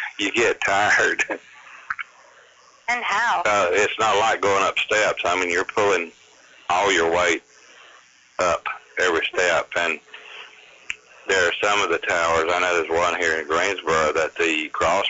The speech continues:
Speaker 1: bracing, <sighs> they're two and a half or three feet apart.
Speaker 2: Oh, gee.
Speaker 1: And man, if you don't think that is, is, is not a job, I,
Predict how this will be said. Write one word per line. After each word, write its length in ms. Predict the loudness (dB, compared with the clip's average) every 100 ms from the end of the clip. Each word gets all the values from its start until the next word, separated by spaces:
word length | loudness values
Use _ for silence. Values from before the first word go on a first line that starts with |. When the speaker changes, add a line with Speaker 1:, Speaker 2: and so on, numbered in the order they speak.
| -2
Speaker 1:
bracing, 560 | 0 0 -2 -6 -6 -12 -20 -20 -20 -20 -20 -20 _ _ _ _ _ -8
<sighs> 1000 | -2 -2 -2 -6 -12 -16 -20 -20 -20 -4
they're 100 | -4
two 200 | 0 0
and 80 | 2
a 60 | 0
half 280 | 0 0
or 60 | -4
three 240 | 0 0 0
feet 140 | 0 0
apart. 560 | -2 -2 0 0 -2 -4 -2
Speaker 2:
Oh, 180 | -2 -2
gee. 420 | -2 0 0 -2 -10 -20 _ _ _ -4
Speaker 1:
And 180 | -2 2
man, 280 | 2 2 0
if 80 |
you 140 | 0 2
don't 260 | 2 0
think 260 | 0 -2 0
that 400 | 0 2 2 2
is, 140 | 2 -2 -4 -6
is, 180 | -4 -2 -2
is 200 | 0 -2 -4
not 260 | -2 -2
a 20 | -2
job, 420 | -2 0 0 -2 -4
I, 160 | -4